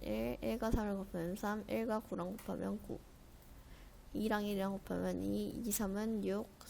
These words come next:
이, 구, 십팔. 벌써 이렇게 나왔습니다. 일, 이, 삼, 사, 오, 육. 이렇게 약수의 개수는,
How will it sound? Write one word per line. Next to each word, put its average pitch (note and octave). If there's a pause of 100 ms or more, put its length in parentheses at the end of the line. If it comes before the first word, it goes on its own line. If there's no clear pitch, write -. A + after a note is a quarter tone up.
(160)
이, F#3
구, A3
십팔. - (1500)
벌써 G#3+
이렇게 G3+
나왔습니다. - (140)
일, G3 (160)
이, G3+
삼, G#3
사, G3 (160)
오, F#3+ (300)
육. D#3 (2750)
이렇게 G#3+
약수의 -
개수는, A#3